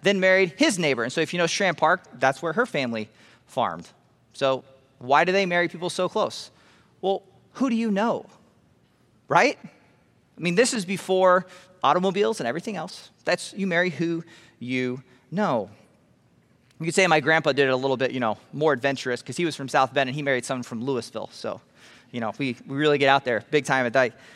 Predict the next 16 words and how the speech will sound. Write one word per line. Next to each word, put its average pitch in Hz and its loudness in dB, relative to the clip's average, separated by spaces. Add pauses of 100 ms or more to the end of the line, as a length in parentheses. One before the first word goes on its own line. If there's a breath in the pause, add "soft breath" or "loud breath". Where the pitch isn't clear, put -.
(160 loud breath)
We 131 -8
go 139 2
back 127 2
that 135 2
far. 107 0
But 180 2 (640 loud breath)
it 226 6
is 269 4
to 226 4
say, 202 6 (360)
and 180 2
I 190 6
want 220 4
you 226 4
to 208 2
understand, 180 2